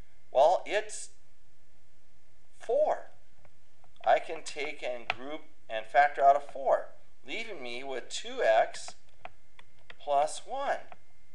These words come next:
Wow, I don't know if you see this or not,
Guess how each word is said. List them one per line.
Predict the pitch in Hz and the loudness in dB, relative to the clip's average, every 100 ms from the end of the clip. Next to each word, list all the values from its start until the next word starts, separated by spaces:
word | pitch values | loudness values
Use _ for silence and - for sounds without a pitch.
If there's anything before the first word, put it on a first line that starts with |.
| - - - - - - - | -6 -6 -6 -6 -6 -6 -4
Wow, | - 117 139 120 90 - | 4 10 12 12 8 2
I | |
don't | 123 139 | 2 2
know | 143 | -2
if | 143 | -2
you | 160 | -4
see | - 240 | -4 -4
this | 269 175 - | -2 -2 -2
or | 123 | -4
not, | 104 104 170 | 0 0 -2